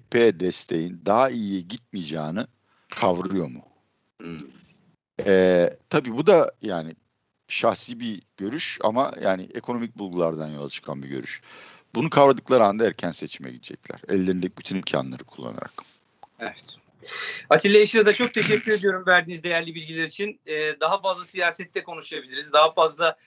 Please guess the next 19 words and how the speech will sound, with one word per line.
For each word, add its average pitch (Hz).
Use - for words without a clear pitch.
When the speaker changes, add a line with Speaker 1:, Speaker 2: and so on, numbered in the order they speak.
Speaker 2:
Suriyelileri 165
ya 165
da 156
Afganlığı 160
da 156
konuşabiliriz 151
ama 131
bugün, 175
e, 165
gerçekten, 180
e, 151
hani 151
bu 160
yayınları 170
yaparken 170
duyduğumuz, 165
e, 156
zaman 156
zaman 170